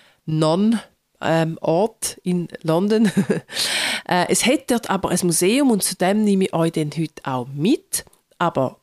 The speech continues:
zuerst möchte ich euch erzählen, warum ich schon vor dem Museum ganz häufig in der Stadtteil Colindale bin.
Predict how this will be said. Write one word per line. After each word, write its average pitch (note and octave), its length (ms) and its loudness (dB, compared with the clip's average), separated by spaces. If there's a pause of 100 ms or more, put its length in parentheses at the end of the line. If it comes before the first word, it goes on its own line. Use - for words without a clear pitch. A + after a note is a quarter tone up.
zuerst D#4 580 0
möchte F3+ 320 0
ich - 60 -2
euch F3 220 2
erzählen, G#3 360 0
warum G3+ 260 4
ich G#3 100 2
schon G3 120 4
vor A3+ 380 2
dem A#3+ 160 0
Museum A3+ 520 2
ganz G3 380 -2
häufig G3+ 440 0
in F#3+ 80 0
der E3+ 160 2
Stadtteil E3+ 480 -2
Colindale G#3 640 0
bin. G3 220 0